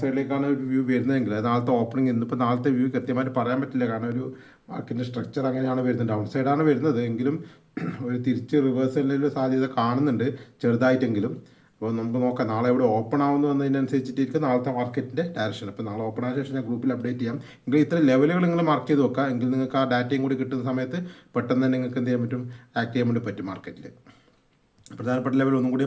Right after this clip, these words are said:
പറഞ്ഞുതരാം. ഇരുപത്തയ്യായിരത്തി തൊള്ളായിരം ഏറ്റവും ബേസ് ലെവലിൽ, പിന്നെ ഇരുപത്തയ്യായിരത്തി, ഏഹ്, തൊള്ളായിരത്തി എൺപത്, പിന്നെ ഇരുപത്തയ്യ-, ഇരുപത്താറായിരം ഉണ്ട്, ഇരുപത്താറായിരത്തി മുപ്പത് അതൊരു ലെവലുണ്ട്, പിന്നെ ഇരു-, ഇരുപത്താറായിരത്തി ഒരുന്നൂറ്,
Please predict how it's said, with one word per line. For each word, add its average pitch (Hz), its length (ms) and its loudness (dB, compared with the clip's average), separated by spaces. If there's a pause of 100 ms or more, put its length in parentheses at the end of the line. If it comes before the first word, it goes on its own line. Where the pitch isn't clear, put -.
പറഞ്ഞുതരാം. 120 360 0 (340)
ഇരുപത്തയ്യായിരത്തി 135 600 0
തൊള്ളായിരം 139 360 2 (240)
ഏറ്റവും 123 280 -2
ബേസ് 127 260 0
ലെവലിൽ, 113 320 0
പിന്നെ 127 200 0
ഇരുപത്തയ്യായിരത്തി, 127 720 0 (460)
ഏഹ്, 123 160 4 (220)
തൊള്ളായിരത്തി 127 400 2
എൺപത്, 120 300 2 (140)
പിന്നെ 127 200 0 (160)
ഇരുപത്തയ്യ-, 123 560 0
ഇരുപത്താറായിരം 123 640 2
ഉണ്ട്, 127 140 -2 (380)
ഇരുപത്താറായിരത്തി 123 720 2 (600)
മുപ്പത് 110 320 -4 (140)
അതൊരു 123 220 2
ലെവലുണ്ട്, 110 360 2 (360)
പിന്നെ 131 160 2 (140)
ഇരു-, 131 200 2 (260)
ഇരുപത്താറായിരത്തി 131 640 4
ഒരുന്നൂറ്, 127 340 2